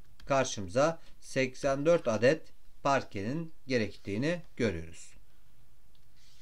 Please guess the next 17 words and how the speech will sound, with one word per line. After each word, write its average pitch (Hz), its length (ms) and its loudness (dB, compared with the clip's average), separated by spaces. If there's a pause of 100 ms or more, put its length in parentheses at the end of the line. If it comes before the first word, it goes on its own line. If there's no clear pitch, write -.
(460)
Yandaki 180 540 6
kareli 208 360 4
kağıda 156 320 8
çizilen 135 340 2
şekilde 101 600 0 (260)
M 139 440 8
N 190 260 4 (200)
kök 160 220 4
sekiz. - 560 -2 (1400)
Bir, 135 420 4 (140)
iki, 127 400 0
üç, 156 420 0
dört 147 320 6
parçalık 92 500 -2
kısım 175 440 4 (480)
kök 143 200 4
sekiz. - 520 -6